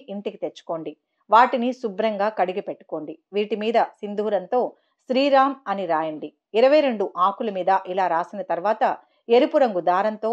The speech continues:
వీటిని దండలా కట్టండి. అదే మంగళవారం రోజు ఎవరితో మాట్లాడకుండా మౌనంగా ఉండి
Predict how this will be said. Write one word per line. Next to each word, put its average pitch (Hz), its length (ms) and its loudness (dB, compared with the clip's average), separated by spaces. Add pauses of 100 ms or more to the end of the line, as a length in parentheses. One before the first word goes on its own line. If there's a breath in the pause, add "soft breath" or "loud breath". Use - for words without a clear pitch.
(120)
వీటిని 196 300 -4
దండలా 190 500 -2
కట్టండి. 156 500 -10 (380)
అదే 180 300 4
మంగళవారం 180 580 -2
రోజు 202 260 -4 (160)
ఎవరితో 180 420 -2
మాట్లాడకుండా 175 760 -2 (400 soft breath)
మౌనంగా 269 520 4
ఉండి 202 300 -4